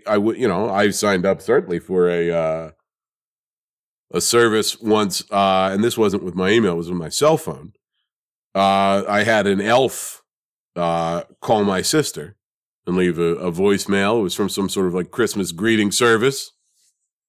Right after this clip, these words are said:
Uh, I might have, I don't remember if I did it in Christmas or in, like, you know, April, but I did do that once, but that wasn't text from Santa dot com. So my guess,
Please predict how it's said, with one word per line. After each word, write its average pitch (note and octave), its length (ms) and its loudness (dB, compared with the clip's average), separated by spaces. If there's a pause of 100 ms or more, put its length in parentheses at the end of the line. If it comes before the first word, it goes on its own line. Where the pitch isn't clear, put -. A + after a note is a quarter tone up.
(120)
Uh, G2 300 0
I C3 60 4
might C3+ 200 4
have, B2 140 0
I B2+ 120 2
don't C3 100 2
remember A#2+ 260 2
if G#2+ 100 0
I A2 80 2
did G#2 200 0
it F#2+ 80 -2
in F#2+ 100 -6
Christmas G2+ 480 0
or G2 140 2
in, F#2 100 0
like, F2+ 260 -4 (280)
you A2 100 2
know, E2+ 160 0
April, A2+ 360 2
but G2 320 -4
I A2+ 140 2
did A#2+ 260 0
do C#3+ 160 2
that D3+ 280 2
once, G2+ 260 -2
but G#3 260 -2 (540)
that E3 160 4
wasn't C3+ 240 2
text C3+ 220 0
from G#2 120 -2
Santa A#2+ 280 2
dot F#2+ 220 -2
com. G#2+ 320 0 (920)
So C3 300 4
my C3+ 260 4
guess, F2+ 500 -2